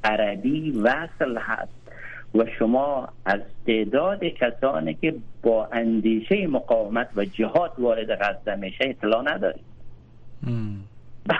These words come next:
Speaker 1: هزاران جوان از این تونل‌ها وارد می‌شن و امروز ضعف اطلاعاتی و خبرگی حماس و همپیمانانشان در ایجاد یک چنین تونل‌های م-،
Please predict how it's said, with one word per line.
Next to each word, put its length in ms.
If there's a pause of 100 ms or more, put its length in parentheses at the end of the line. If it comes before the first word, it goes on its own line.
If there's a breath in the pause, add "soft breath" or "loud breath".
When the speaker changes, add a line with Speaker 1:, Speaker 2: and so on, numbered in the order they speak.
Speaker 1:
هزاران 640
جوان 380
از 140
این 140
تونل‌ها 460
وارد 340 (140)
می‌شن 340 (920)
و 180
امروز 580 (280)
ضعف 300
اطلاعاتی 1400
و 100 (140)
خبرگی 840
حماس 520 (120)
و 100 (340)
همپیمانانشان 1120
در 200 (360 loud breath)
ایجاد 460
یک 220
چنین 300
تونل‌های 680
م-، 400